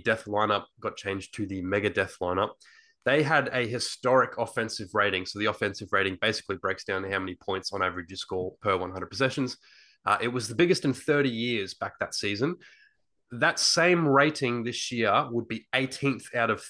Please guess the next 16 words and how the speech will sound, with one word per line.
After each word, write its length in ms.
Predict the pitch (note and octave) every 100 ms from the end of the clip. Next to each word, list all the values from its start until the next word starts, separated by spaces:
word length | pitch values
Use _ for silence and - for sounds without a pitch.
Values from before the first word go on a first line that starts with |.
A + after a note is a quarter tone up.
| -
thirtieth. 420 | G#2+ G#2 F#2+ F2 -
That's 200 | A2 -
how 100 | A2+
much 240 | A2 -
the 80 | G2+
scoring 540 | - - G#2 G2 G2 -
has 180 | G#2+ G2
crept 400 | - - G2+ -
up 220 | G2+ - -
in 160 | G2
six 300 | F2+ G#2 -
and 80 | G2
a 60 | F#2
half 180 | F#2
seasons. 460 | - G#2 F#2 F#2 -
So 160 | G#2